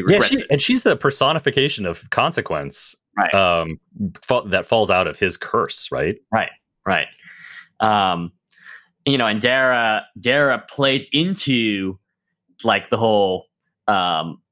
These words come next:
Speaker 2: his, his macho self-image, like, "Oh, this is a very desirable teenage girl, and, you know,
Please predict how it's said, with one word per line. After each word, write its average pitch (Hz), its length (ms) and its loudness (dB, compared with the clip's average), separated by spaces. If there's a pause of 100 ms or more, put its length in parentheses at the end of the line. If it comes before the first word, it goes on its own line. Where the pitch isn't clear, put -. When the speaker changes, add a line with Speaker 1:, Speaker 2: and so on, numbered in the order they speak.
(180)
Speaker 2:
his, 123 400 0
his 113 320 0 (380)
macho 101 400 0
self-image, 90 540 -2
like, 98 120 -2
"Oh, 170 260 2
this 101 140 -6
is - 40 -2
a 117 40 0
very 113 200 0
desirable 113 460 0
teenage 123 360 -2
girl, 143 360 2
and, 92 120 -6
you 101 80 -2
know, 95 220 0